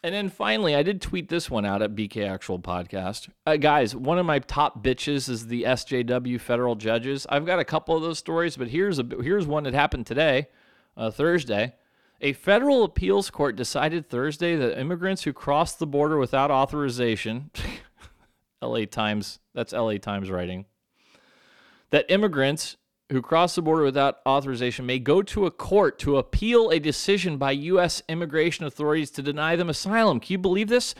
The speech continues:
So now a judge said, if ice decides that your asylum claim is bullshit, you get to appeal it to a federal fucking court,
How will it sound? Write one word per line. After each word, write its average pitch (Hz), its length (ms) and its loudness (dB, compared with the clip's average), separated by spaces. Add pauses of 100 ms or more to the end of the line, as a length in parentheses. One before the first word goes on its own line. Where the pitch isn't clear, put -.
(140)
So - 200 -2
now 196 600 4 (520)
a 180 140 6
judge 202 460 4
said, 185 520 2 (380)
if 170 240 0 (120)
ice 262 380 4
decides 190 680 2
that 165 100 2
your 160 180 -2
asylum 185 580 0
claim 170 300 -6
is 135 160 -6
bullshit, 123 800 0 (400)
you 214 320 2
get 285 220 2
to 196 160 4
appeal 202 420 2
it 240 140 0
to 170 140 2
a 131 40 2
federal 226 560 2
fucking 208 640 0
court, 185 500 2